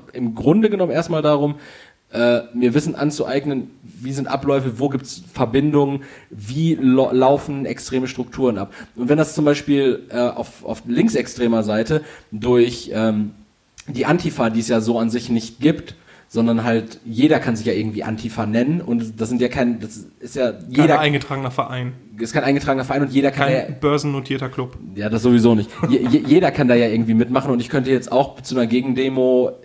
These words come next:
Speaker 1: in Dortmund gehen und mit der Antifa mitlaufen.
Speaker 2: Hm.
Speaker 1: So, das wäre ja erstmal grundsätzlich kein Problem.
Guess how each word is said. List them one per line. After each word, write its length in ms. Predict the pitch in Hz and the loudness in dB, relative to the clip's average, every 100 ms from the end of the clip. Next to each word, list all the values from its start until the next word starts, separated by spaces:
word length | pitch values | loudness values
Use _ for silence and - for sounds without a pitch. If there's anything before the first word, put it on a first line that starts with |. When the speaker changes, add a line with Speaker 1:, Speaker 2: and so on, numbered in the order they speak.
| - | -8
Speaker 1:
in 140 | 120 | -2
Dortmund 400 | 117 135 151 151 | 2 2 2 -2
gehen 380 | 151 156 180 175 - - | 0 0 -2 -6 -18 -10
und 100 | 123 | -4
mit 100 | 131 | 0
der 120 | 131 | 2
Antifa 340 | 143 127 113 | 2 0 -2
mitlaufen. 600 | 104 104 98 98 101 104 - - | 0 -2 -2 -6 -8 -14 -16 -18
Speaker 2:
Hm. 180 | - 135 | -8 -4
Speaker 1:
So, 100 | 131 | 2
das 120 | 123 | 2
wäre 140 | 127 131 | 4 4
ja 60 | |
erstmal 360 | 127 131 131 107 | 4 0 0 0
grundsätzlich 460 | 110 131 131 127 120 | -2 -2 -2 -4 -6
kein 160 | 123 | -6
Problem. 400 | - 120 131 110 | -2 0 2 0